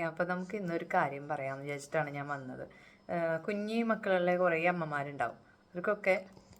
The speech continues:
ഡയപ്പർ അലർജി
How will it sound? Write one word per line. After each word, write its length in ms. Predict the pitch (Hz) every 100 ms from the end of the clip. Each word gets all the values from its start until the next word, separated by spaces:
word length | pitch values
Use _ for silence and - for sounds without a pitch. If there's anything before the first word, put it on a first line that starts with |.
| - - - - - - - - - - - - - _ _ - _ - - - -
ഡയപ്പർ 380 | 170 170 - 180
അലർജി 340 | 185 190 175